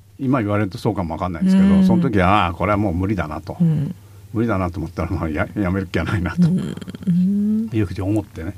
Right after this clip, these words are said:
Speaker 2: うん。
Speaker 1: やったんですけどね。
Speaker 2: うん。で、始めたゴルフはすごく楽しさを感じたわけですね、
Speaker 1: うん。
Speaker 2: そうするとね。
Speaker 1: そうですね。ええ、そ-、それについては、まあ、これはあの、チームプレーじゃないんで、
Speaker 2: うん。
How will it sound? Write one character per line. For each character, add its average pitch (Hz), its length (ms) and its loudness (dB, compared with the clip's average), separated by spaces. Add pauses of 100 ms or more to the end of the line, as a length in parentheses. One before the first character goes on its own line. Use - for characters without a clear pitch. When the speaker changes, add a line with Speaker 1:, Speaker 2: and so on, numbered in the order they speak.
(120)
Speaker 2:
う - 40 6
ん。 170 420 6
Speaker 1:
や 98 160 2
っ - 20 -14
た 87 160 -2
ん 82 80 -4
で 87 60 -12
す - 100 -18
け - 60 -10
ど - 100 0
ね。 160 240 4 (160)
Speaker 2:
う - 60 -14
ん。 - 580 -14
で、 240 160 0
始 220 220 0
め 214 100 2
た 196 100 4
ゴ 233 160 8
ル 214 100 6
フ 175 100 -4
は 196 100 2
す - 80 -8
ご 170 100 2
く - 80 -16
楽 208 240 6
し 226 60 4
さ 143 160 4
を - 60 -2
感 175 200 2
じ 165 80 2
た 175 120 4
わ 165 80 2
け 170 80 -6
で - 80 -14
す - 80 -12
ね、 247 80 0
Speaker 1:
う - 20 -4
ん。 - 20 -4
Speaker 2:
そ 226 100 4
う - 20 2
す - 100 0
る - 80 -2
と - 140 0
ね。 - 40 2
Speaker 1:
そ - 60 4
う 220 40 4
で 247 100 2
す 269 40 -2
ね。 277 60 -2
え 92 460 -2
え、 87 40 -10 (240)
そ-、 - 60 -
そ 117 80 -2
れ 120 100 0
に 117 100 -2
つ 123 120 -6
い 101 80 -2
て 113 120 -6
は、 90 360 -2
ま 104 160 -4
あ、 85 60 -4
こ 113 160 -2
れ 117 60 2
は 117 340 2 (380)
あ 104 80 -6
の、 92 40 -4
チ 123 160 -4
ー 123 40 2
ム 120 60 -4
プ 123 80 -4
レ 113 80 -2
ー 90 40 -2
じ 87 80 -6
ゃ 90 40 -2
な 92 140 -2
い - 20 -4
ん 80 80 -4
で、 82 100 -6
Speaker 2:
う 170 60 6
ん。 170 400 6